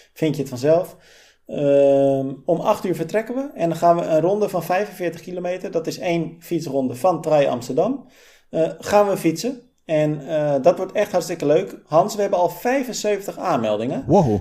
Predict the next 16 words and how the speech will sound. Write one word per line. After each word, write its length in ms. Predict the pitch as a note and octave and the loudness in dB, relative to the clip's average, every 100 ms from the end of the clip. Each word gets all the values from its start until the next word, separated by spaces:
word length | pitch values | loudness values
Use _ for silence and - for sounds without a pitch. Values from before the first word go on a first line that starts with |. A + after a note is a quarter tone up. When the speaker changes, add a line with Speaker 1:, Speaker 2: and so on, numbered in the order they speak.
| - | -2
Speaker 1:
Dus 160 | D3 D3+ | -4 4
dat 160 | E3+ | 4
wordt 220 | D#3+ E3 - | 4 -2 0
echt 220 | A#3+ A#3+ | 0 0
een 60 | E3 | -2
hele, 260 | F3+ F#3 F3+ E3+ | -2 0 2 2
hele 460 | C#3+ F#3 G3+ - - | 0 -2 -4 -8 -8
toffe 420 | - G#3 - E3 D#3+ | -2 -2 0 0 0
social 440 | - F3 E3 E3 D3 D3 | -2 0 2 0 2 2
ride. 160 | E3 - - _ | 0 -8 -20 _
Speaker 2:
Ja. 160 | G#2+ A2+ | -2 4
Speaker 1:
Wil 140 | G#3 | 6
je 140 | A3+ G#3+ | 6 4
ook 220 | A3 A#3 | 0 0
nog 160 | B3+ G#3 | 0 2
meerijden, 520 | G#3 G3+ G3 G3+ | 2 2 0 -2